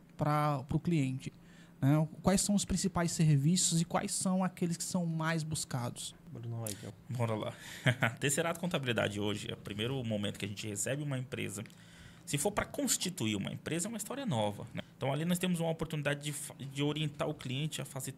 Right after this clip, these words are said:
Speaker 3: tudo certo. Ó, você tem quanto de capital pra investir na tua empresa?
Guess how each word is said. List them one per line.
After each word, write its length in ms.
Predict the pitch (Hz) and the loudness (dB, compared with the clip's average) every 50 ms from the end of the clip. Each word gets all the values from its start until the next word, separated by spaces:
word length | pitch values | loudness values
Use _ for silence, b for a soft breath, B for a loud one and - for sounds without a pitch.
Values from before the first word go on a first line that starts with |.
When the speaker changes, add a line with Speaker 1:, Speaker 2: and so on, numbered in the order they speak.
| - - | -10 -10
Speaker 3:
tudo 200 | - 170 165 165 | -10 -8 -6 -6
certo. 400 | - - - 160 - - - - - - - | -6 -6 -6 -8 -12 -14 -18 -20 -20 -10 -2
Ó, 120 | - - 92 | 0 0 0
você 220 | - - - 104 | 0 -2 -2 -2
tem 140 | - 117 120 | 0 -2 -2
quanto 280 | 113 - 123 120 - | 0 0 0 0 0
de 80 | - - | -2 -6
capital 400 | - - - - - - 120 113 | -6 -6 -8 -8 -4 -2 -2 -2
pra 120 | 117 - 117 | -2 -4 -6
investir 300 | 110 110 110 - - 107 | -4 -4 -6 -6 -6 -6
na 80 | 104 | -6
tua 100 | 104 - | -6 -6
empresa? 500 | 107 110 113 - 110 110 101 - - - | -6 -6 -4 -2 0 0 -2 -2 -6 -10